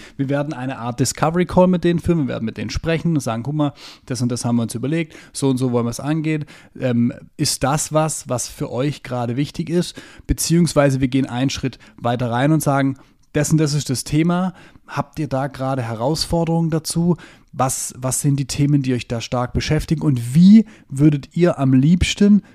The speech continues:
mit diesem Thema, ähm, in Kontakt kommen? Also wie wollt ihr es am besten erlernen? Wie kann man euch am besten unterstützen, um, um das bei euch, äh, lieber Kunde, ähm, zu, zu implementieren?“ So.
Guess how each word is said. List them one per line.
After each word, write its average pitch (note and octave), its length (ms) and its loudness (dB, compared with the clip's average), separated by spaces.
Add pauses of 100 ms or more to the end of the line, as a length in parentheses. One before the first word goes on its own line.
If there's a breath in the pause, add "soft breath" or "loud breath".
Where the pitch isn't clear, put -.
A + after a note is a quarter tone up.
mit D#3 380 0
diesem D3+ 320 0
Thema, D3 560 2
ähm, B2+ 500 -2
in B2+ 220 -6
Kontakt C3 400 -2
kommen? B2 180 2
Also A2+ 260 -2
wie C#3 220 6
wollt C#3 220 6
ihr D3 100 -2
es B2 160 -6
am A#2 160 -8
besten C3 340 -6
erlernen? A#2+ 800 0
Wie C3+ 80 -2
kann C3 200 -2
man B2 80 0
euch A#2+ 100 -4
am A2+ 140 -2
besten C3+ 340 0
unterstützen, C#3+ 500 0
um, C3 180 -2 (260 loud breath)
um C3 120 -2
das C#3 240 0
bei A#2+ 220 0 (140)
euch, E3 560 6 (340 loud breath)
äh, C#3 200 -4 (140)
lieber D3+ 240 2
Kunde, E3 420 2 (220 loud breath)
ähm, C3+ 280 -2
zu, C3+ 280 2
zu - 160 -6
implementieren?“ B2+ 800 -2
So. - 220 -14